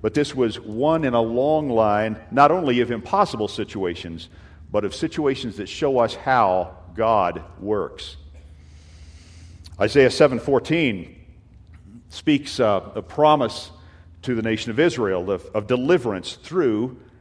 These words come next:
a virgin-born son. Now, when modern people think about a, a,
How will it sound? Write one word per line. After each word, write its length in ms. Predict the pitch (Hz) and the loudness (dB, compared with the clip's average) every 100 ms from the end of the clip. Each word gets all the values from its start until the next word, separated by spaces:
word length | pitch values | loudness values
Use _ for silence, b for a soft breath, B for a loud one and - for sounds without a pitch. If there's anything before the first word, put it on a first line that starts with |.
| b | b
a 80 | 107 | -6
virgin-born 1400 | 95 95 165 170 110 101 107 113 98 113 113 117 117 - | -6 0 2 2 -2 -8 -8 -12 -4 -2 -2 -4 -8 -12
son. 420 | - 185 127 76 - - _ _ _ _ _ b b b | -8 -6 -6 -8 -16 -20 _ _ _ _ _ b b b
Now, 260 | 147 143 - | 4 4 4
when 180 | 156 180 | -2 2
modern 420 | 185 226 185 127 | 6 8 6 4
people 380 | - 180 135 110 | -2 -4 0 -2
think 260 | - 170 123 | -2 -4 -2
about 300 | 107 98 90 | 2 2 0
a, 340 | 85 - 95 85 90 _ _ - | -4 -6 -8 -8 -20 _ _ -16
a, 120 | 101 | -16